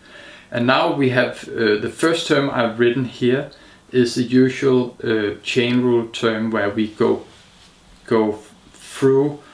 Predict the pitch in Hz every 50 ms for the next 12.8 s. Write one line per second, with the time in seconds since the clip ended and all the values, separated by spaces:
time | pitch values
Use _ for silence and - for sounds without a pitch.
0 | - - - _ _ - 113 117 110 107 107 104 104 104 104 101 101 101 95 -
1 | - 104 98 95 92 - - _ _ _ _ _ _ _ _ _ _ - _ _
2 | - 110 107 101 98 95 95 - - - 127 120 120 - - 131 123 123 120 -
3 | 117 110 - 113 - - - - - 113 113 113 120 123 123 120 120 - - -
4 | - - - 107 101 101 98 98 92 90 - - - - - - - - 202 190
5 | - 165 160 143 135 123 113 113 113 113 123 123 - - - - - - - -
6 | - - - - 117 113 107 107 - - - 107 - 120 - - - 135 135 143
7 | 143 - 123 120 120 120 - - 117 110 107 107 110 104 101 107 104 101 104 104
8 | 110 104 104 101 - _ _ _ _ _ _ _ - 107 - - - - 104 98
9 | - - - - - - 104 101 - - 104 - - - - - 127 127 117 101
10 | 98 101 107 107 107 - - 104 98 101 101 101 107 107 110 117 - - - -
11 | - - _ - 120 120 151 160 165 160 156 165 165 - 175 - - - - -
12 | - - 160 151 - 214 208 - - - 110 101 - - -